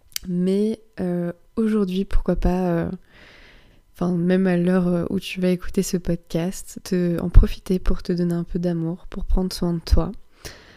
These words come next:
euh, pour, euh, com-, mieux comprendre tes besoins. Aujourd'hui d'ailleurs, je vais vous parler de ce que moi j'appelle les saisons intérieures. Alors, les saisons intérieures, ça représente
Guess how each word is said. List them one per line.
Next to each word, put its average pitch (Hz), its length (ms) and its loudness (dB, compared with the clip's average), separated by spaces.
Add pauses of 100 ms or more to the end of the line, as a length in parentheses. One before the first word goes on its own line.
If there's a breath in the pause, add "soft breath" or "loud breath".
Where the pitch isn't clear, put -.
(460 loud breath)
euh, 170 280 0
pour, 170 340 8
euh, 165 80 0 (100)
com-, - 180 2
mieux 208 160 8
comprendre 196 420 8
tes 190 180 0
besoins. 180 560 2 (380)
Aujourd'hui 190 420 0
d'ailleurs, 185 720 0 (340)
je 175 180 -4
vais 180 100 -2
vous 226 100 -2
parler 208 500 0
de 180 140 -6
ce - 180 -8
que 165 800 -6 (400)
moi 175 180 0
j'appelle 180 520 -2
les 175 100 -6
saisons 208 420 -2
intérieures. 160 720 -4 (1040 loud breath)
Alors, 175 680 -2 (540)
les 180 220 -2
saisons 247 320 -2
intérieures, 180 640 -4
ça - 580 -4
représente 180 800 -2